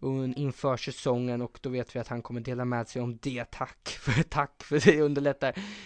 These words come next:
eh, informationen för mig. Och jag tänkte att vi skulle gå vidare, för att, eh,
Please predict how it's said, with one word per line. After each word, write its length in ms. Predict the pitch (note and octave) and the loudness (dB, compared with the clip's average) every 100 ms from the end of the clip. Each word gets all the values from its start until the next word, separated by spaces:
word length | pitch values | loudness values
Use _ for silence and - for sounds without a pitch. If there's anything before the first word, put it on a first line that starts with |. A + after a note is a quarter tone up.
| - | -2
eh, 160 | C#3 C3+ | 2 2
informationen 460 | C#3 C#3 C3 C3+ B2 | 2 -2 -2 -2 -2
för 120 | C3 | -2
mig. 240 | B2 G#2 - - | -2 -4 -10 -20
Och 540 | - - D#3+ E3 E3+ E3+ _ _ - | -20 -8 -2 2 2 0 _ _ -12
jag 100 | D#3+ | -6
tänkte 300 | G3 F#3 F3 | -2 0 2
att 140 | E3+ - - | 0 -2 -10
vi 220 | D3+ E3 | -4 -4
skulle 220 | - D#3+ | -2 -4
gå 100 | D#3 | -2
vidare, 460 | D#3+ D3 D#3 E3+ G3+ | -2 4 4 6 2
för 360 | - D3+ D3+ - | 0 2 4 2
att, 340 | D3 - | -2 -4
eh, 40 | - | -4